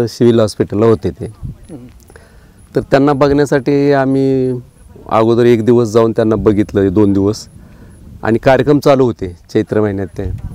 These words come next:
Speaker 1: ओपन कार्यक्रम आमचा इकडं चाकणच्या बाजूला होता. मग आमचे कार्यक्रम चालू, ते admit होते. मग तो वाईट प्रसंग असा आला आमच्यावर की ते यात्रेचा कार्यक्रम होता आणि त्या गावात आम्ही गेलो आणि त्या गावात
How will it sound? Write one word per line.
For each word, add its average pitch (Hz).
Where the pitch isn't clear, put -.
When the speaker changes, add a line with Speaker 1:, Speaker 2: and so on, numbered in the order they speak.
Speaker 1:
ओपन 120
कार्यक्रम 135
आमचा 131
इकडं 127
चाकणच्या 120
बाजूला 110
होता. 95
मग 98
आमचे 107
कार्यक्रम 135
चालू, 131
ते 135
admit 120
होते. 107
मग 117
तो 139
वाईट 151
प्रसंग 143
असा 135
आला 131
आमच्यावर 120
की 131
ते 135
यात्रेचा 139
कार्यक्रम 107
होता 98
आणि 104
त्या 131
गावात 131
आम्ही 131
गेलो 113
आणि 110
त्या 147
गावात 147